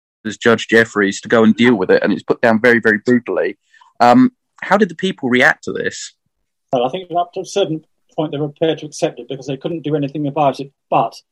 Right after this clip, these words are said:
Speaker 2: the thing that, uh, really perturbed them more than anything else was that, uh, James was probably becoming more inflexible. He saw that, uh, there were revolts against him, not one, but, but two,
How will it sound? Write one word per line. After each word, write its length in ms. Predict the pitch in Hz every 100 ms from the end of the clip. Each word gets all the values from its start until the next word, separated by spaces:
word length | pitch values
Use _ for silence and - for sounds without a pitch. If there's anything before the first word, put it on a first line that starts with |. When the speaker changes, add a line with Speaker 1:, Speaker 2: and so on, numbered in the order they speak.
| _
Speaker 2:
the 80 | 151
thing 280 | 143 180 143
that, 160 | 170 -
uh, 160 | 160 156
really 300 | 170 180 160
perturbed 480 | 156 151 180 165 143
them 240 | 156 147 _ -
more 220 | 165 160
than 140 | 143
anything 320 | 156 151 156 156
else 260 | 135 120
was 220 | 143 127
that, 160 | 165 _ _ _ _ _ _ _ _ _ _ _ -
uh, 80 | 127 - _ _ _ -
James 380 | 156 175 165 - - _ _ _ _ _ _ _ _ -
was 120 | 135
probably 340 | - 170 160
becoming 360 | 143 147 165 151
more 240 | 156 156
inflexible. 720 | 156 151 190 185 - - 123 110
He 100 | 135
saw 280 | - 180 143
that, 200 | 156 -
uh, 120 | 143 - _ _ _ _ 139
there 100 | 143
were 260 | 170 151 - _ _ _ -
revolts 380 | 139 143 143 -
against 300 | - 139 -
him, 100 | 127
not 200 | 185 -
one, 380 | 170 156 127 127
but, 180 | 139 143 -
but 200 | 143 -
two, 400 | - - 123 113